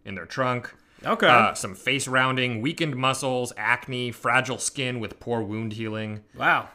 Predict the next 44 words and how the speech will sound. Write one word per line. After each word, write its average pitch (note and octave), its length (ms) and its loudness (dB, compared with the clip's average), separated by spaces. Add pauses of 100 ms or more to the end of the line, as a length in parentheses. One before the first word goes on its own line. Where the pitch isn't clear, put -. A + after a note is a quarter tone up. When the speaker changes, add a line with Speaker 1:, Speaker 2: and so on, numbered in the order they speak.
Speaker 1:
Sometimes C4 480 6
the G3+ 100 6
extra G3 240 2
cortisol D#3 480 4
that's C3+ 200 2
in C#3+ 180 -2
your C3+ 100 2
body B2 300 6
is A2+ 80 0
because A2+ 240 -2
of, A#2 40 -2
like, A2+ 120 0
a G#2+ 40 -4
tumor B2 380 -2
or F2+ 160 -10
something. - 380 -14 (160)
Speaker 2:
Yeah. B2+ 300 2 (100)
Speaker 1:
That's, B2 200 -2
like, G#2+ 160 0
freaking C#3+ 480 -4
out G#2+ 320 2 (340)
your A2+ 220 -4
glands, G#2 800 -2
and G2 240 -6
it's F#2+ 100 -12
like G#2 180 -6
your G2+ 200 -8
glands G#2+ 280 -2
are G#2 40 -6
now, G2 100 -4
like, F#2 160 -10
spurting G#2+ 420 -2
out F#2 240 -4
random F#2 360 -10
amounts F2 260 -14
of - 60 -20
cortisol, - 400 -18 (120)
right? G#2+ 120 -2
Speaker 2:
Gross. A#2+ 480 -2
Speaker 1:
But E3 500 4 (140)
a C#3 80 2
lot C3 240 6
of E3+ 80 -2
times C#3 600 4